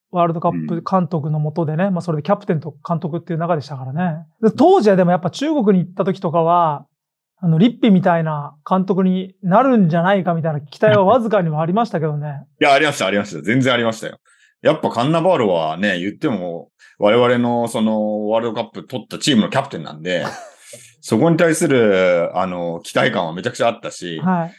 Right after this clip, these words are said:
Speaker 2: なんか、あの、人柄の良さと、そういう部分はもちろん現役時代から、あの、伝え聞くところもあったんで、うまくいったらそういうすごい監督になるんじゃないかなっていう雰囲気はなんとかあり、ありましたけどね。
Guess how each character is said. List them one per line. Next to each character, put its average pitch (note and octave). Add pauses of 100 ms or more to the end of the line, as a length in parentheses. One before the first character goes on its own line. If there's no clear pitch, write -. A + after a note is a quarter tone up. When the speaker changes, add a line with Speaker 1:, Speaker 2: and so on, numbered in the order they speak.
(320)
Speaker 2:
な D3+
ん -
か、 E2
あ A#2+
の、 B2+
人 -
柄 F#3+
の F#3
良 F#3
さ -
と、 F2+
そ D#3
う D#3+
い E3
う D#3+
部 D#3
分 G#2 (140)
は G2
も A2+
ち A2
ろ A2
ん -
現 A2+
役 A2+
時 A2
代 F#2
か E2
ら、 D2 (200)
あ E2
の、 D2
伝 G#2
え -
聞 G#2
く -
と -
こ D#2+
ろ D#2
も D#2+
あ F2
っ -
た D2
ん D2
で、 D2 (400)
う F#3
ま G3+
く D#3
い A2+
っ -
た C3
ら A2+
そ A2+
う A2+
い A#2
う A2
す A2
ご B2
い A2+
監 G2+
督 F#2+
に F#2
な G2
る G2
ん F#2
じ F2
ゃ E2
な D#2+
い D#2+
か E2
な F2
っ E2+
て F2
い E2
う D#2+
雰 A2+
囲 A2
気 F#2
は E2
な G2+
ん A#2
と C#3
か G#2
あ D#2
り、 F2
あ G#2
り A2+
ま B2
し B2+
た -
け -
ど -
ね。 F#2+